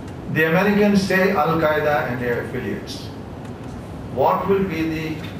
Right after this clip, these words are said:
American residual presence?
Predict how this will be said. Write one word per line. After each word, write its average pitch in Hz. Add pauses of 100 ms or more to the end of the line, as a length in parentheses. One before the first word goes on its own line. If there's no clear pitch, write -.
(120)
American 127 (800)
residual 117
presence? -